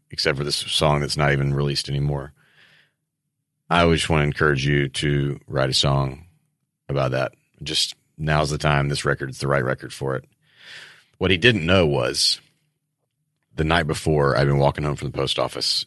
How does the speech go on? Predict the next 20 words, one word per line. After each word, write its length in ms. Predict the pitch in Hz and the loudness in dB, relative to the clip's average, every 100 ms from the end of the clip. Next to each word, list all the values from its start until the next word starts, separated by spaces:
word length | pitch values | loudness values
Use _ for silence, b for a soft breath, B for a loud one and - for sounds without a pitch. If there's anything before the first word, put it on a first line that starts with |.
| _ | _
and 180 | - 69 | -2 0
I 60 | 67 | 2
had 180 | 71 | 0
this 120 | 120 120 | -2 -2
sort 240 | - 65 | -2 -4
of 260 | 65 - - _ _ - 67 | -6 -12 -18 _ _ -16 -2
daydream 840 | 76 76 69 73 73 69 67 65 | 2 2 4 4 4 2 0 -4
vision 560 | 67 73 71 69 67 65 b b b b b b _ _ - | -2 0 2 0 -2 -8 b b b b b b _ _ -6
where 260 | 71 67 | 0 2
I 100 | 67 | 2
was, 220 | 67 65 - | 0 -2 -2
it 40 | |
was 120 | 76 65 | -2 2
dark 320 | 76 73 71 | 4 4 4
outside, 480 | 65 - 69 67 67 | 0 2 4 4 4
it 40 | |
was 120 | 67 | 0
at 60 | 58 | -2
night, 340 | 62 62 64 | -2 -2 -2
and 220 | - 50 | -6 -12